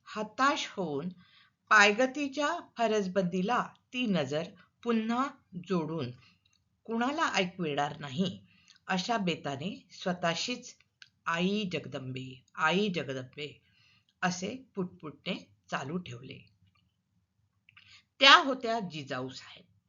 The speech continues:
शहाजी राजे भोसले यांच्या राणी सरकार, श्रीमान शिवाजी राजे भोसले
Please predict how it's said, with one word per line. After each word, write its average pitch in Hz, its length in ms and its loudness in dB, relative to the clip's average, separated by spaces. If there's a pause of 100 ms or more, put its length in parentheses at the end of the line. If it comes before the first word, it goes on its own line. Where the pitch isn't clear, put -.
(520)
शहाजी 180 640 -2
राजे 175 360 2
भोसले 170 640 -4 (100)
यांच्या 139 560 -4 (160)
राणी 349 280 2
सरकार, - 440 -6 (840)
श्रीमान 165 600 -2 (320)
शिवाजी 175 680 -2
राजे 147 460 2
भोसले 139 680 -6